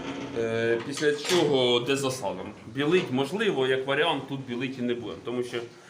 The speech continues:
ми, виходить, як? Ми зараз заселимо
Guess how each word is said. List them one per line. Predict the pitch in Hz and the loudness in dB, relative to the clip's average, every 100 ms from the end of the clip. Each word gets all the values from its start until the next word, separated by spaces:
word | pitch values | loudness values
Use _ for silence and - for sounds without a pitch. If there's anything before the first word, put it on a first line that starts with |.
| - - | -20 -6
ми, | 127 | -4
виходить, | 139 151 143 143 135 127 | -2 -2 0 0 0 0
як? | 135 135 110 117 | 0 0 0 0
Ми | 127 | -4
зараз | 127 139 123 | -2 -2 0
заселимо | 131 127 135 127 117 | -2 0 2 2 0